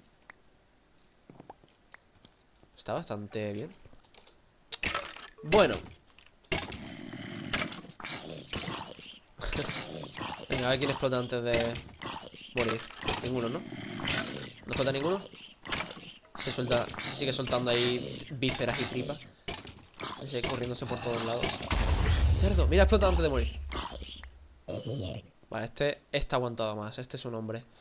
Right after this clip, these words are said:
Creo que el tiempo es un poco random, ¿vale? A ver. Esqueleto, ya lo hemos visto. El creeper, a ver qué hace el creeper. Supongo que nos dará,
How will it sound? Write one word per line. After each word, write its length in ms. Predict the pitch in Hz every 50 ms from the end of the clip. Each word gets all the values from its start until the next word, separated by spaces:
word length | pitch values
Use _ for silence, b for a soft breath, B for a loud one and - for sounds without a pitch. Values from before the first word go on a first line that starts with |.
| B B B B B B B B
Creo 180 | 170 196 208
que 200 | 196 185 165 147
el 120 | 143 131 -
tiempo 380 | 147 170 185 196 160 - 160
es 100 | 147 -
un 100 | 170 165
poco 260 | - 156 139 131 127
random, 500 | 120 123 127 123 123 110 104 104 107 107
¿vale? 280 | 107 110 131 156 175 - - _ _ _ _ _ - _ - - - _ - -
A 60 | 110
ver. 240 | 113 110 - - - _ _ _ _ _ _ _ - _ _ - -
Esqueleto, 840 | 135 - - - _ _ - - 135 131 131 139 139 - - 139
ya 60 | 127
lo 80 | 120 117
hemos 140 | 117 117 135
visto. 340 | 165 165 - - 156 -
El 180 | - 139 135 -
creeper, 440 | - 170 170 143 127 131 127 120 113
a 40 | 123
ver 140 | 127 127
qué 80 | - 120
hace 140 | 120 - 120
el 80 | 113
creeper. 280 | - 117 113 110 110 113
Supongo 260 | - 123 127 131 135
que 40 | 127
nos 100 | 127 123
dará, 600 | 127 123 123 127 123 123 117 117 110 107 107